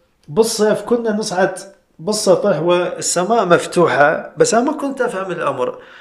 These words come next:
أباوع على النجوم تتحرك. أقول: "هاي شلون تتحرك النجوم؟" تتحرك، يعني، واضحة. إلى أن وصلنا الآن إلى هاي الدراسات الكونية، واكتشفنا أنه هاي مركبة كونية. هذا شيء. الشيء الآخر،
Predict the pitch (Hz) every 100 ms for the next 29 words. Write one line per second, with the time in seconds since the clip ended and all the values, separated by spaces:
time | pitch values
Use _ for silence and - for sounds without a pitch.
0 | - - 143 214 254 240 202 254 254 202
1 | 208 214 214 - - - 254 262 226 135
2 | - - _ _ _ _ - - _ _
3 | _ - 160 - 240 208 233 - 302 330
4 | 285 - 214 190 143 147 123 117 110 107
5 | - - - 285 359 - 151 139 139 214
6 | 285 302 294 - - 196 165 - - _
7 | _ _ _ _ _ _ - 208 247 254
8 | 254 226 - 262 262 240 208 208 196 185
9 | 175 214 226 208 196 180 185 170 170 -
10 | 156 147 147 147 147 147 175 214 220 160
11 | 151 147 - 180 196 208 214 170 151 120
12 | 127 202 196 107 - 120 123 _ _ _
13 | _ _ _ _ _ - - - - _
14 | _ - 147 165 139 - 135 123 - 123
15 | - 240 269 254 233 208 - 135 123 123